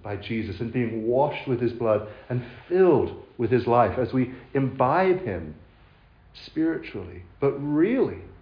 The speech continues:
in Holy Communion. And, the, and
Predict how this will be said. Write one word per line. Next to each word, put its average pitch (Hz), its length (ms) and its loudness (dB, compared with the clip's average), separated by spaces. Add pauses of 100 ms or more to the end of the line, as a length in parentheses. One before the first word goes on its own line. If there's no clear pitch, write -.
(500)
in 123 160 -2
Holy 107 340 2
Communion. 92 380 -8 (380)
And, 123 100 0
the, 127 160 4
and 120 280 0